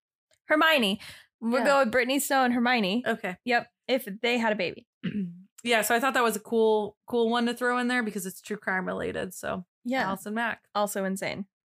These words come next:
Speaker 2: Jason was born in Philadelphia, Pennsylvania, to Dawn and Paul. Jason had a younger sister named Melissa, and he was just said to be part of a normal working class family. Melissa and Jason were really close, by the way.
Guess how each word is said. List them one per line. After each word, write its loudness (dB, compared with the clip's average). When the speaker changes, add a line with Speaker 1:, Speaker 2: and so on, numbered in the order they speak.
Speaker 2:
Jason 0
was 2
born 2
in 2
Philadelphia, 2
Pennsylvania, -4
to -2
Dawn 0
and 0
Paul. -2
Jason 2
had 0
a 0
younger -2
sister -2
named 0
Melissa, -2
and -2
he -10
was -6
just -6
said -2
to -6
be -6
part -2
of -4
a -2
normal 0
working -4
class -4
family. -2
Melissa 2
and 0
Jason 0
were 0
really -4
close, -8
by -8
the -4
way. -4